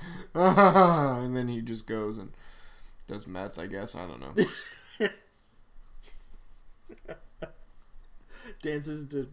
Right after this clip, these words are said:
Speaker 2: weird rave hip hop out, out in the desert. <laughs>
Speaker 1: How do you think he found a fucking dragon?
Speaker 2: <laughs>
Speaker 1: You can't tell me he
Speaker 2: Icarus?
Speaker 1: wasn't,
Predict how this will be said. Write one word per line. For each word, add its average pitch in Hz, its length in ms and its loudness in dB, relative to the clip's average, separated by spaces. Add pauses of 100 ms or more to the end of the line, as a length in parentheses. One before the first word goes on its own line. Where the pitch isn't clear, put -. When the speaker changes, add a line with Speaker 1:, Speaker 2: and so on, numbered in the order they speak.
Speaker 2:
weird 143 540 -4 (160)
rave 131 320 -2
hip 131 200 -6
hop 127 260 -8
out, - 220 -16 (160)
out 131 140 -6
in 127 60 -10
the 127 80 -6
desert. 127 460 -6 (1040)
<laughs> 202 60 -4 (1200)
Speaker 1:
How 139 120 -4
do 170 60 -2
you 180 60 -4
think 190 160 -6
he 175 80 -6
found 180 260 -4
a 156 40 -4
fucking 165 400 -4
dragon? 117 580 -2
Speaker 2:
<laughs> - 60 4 (2750)
Speaker 1:
You 139 120 -4
can't 165 340 0
tell 165 200 0
me 143 140 0
he 135 100 0
Speaker 2:
Icarus? 131 260 4
Speaker 1:
wasn't, - 360 2